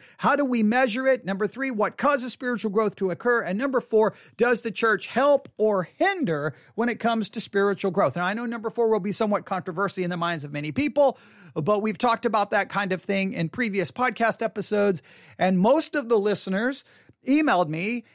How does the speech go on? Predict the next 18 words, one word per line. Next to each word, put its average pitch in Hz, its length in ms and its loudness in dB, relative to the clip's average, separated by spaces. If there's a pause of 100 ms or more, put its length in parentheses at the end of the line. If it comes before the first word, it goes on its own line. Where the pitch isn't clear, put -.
and 175 120 -2
most 220 200 0
of 233 40 -4
the 202 60 -4
people 214 280 0
on 185 120 2
YouTube 226 400 0
who 196 100 -4
made 180 200 -8
comments 233 500 0
all 262 160 2
basically 220 440 -6
said, 214 340 0
"Nope, 254 320 2
my 196 120 0
spiritual 247 440 -2
growth 226 320 -2 (180)
was 185 460 0